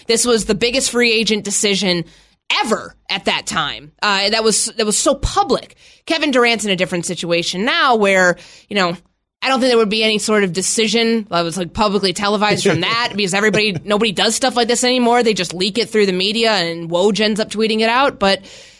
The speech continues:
Speaker 1: I, I feel like he started something here that, like, with, there was so much aftermath, in the aftermath of the decision for LeBron James, and this being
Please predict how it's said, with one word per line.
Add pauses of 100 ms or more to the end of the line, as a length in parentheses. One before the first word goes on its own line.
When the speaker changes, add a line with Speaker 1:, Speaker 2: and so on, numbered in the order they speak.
(200)
Speaker 1:
I, (600)
I
feel
like
he
started
something
here
that, (400)
like,
with, (140)
there
was
so
much (100)
aftermath,
in
the
aftermath
of
the
decision
for
LeBron
James, (360)
and
this
being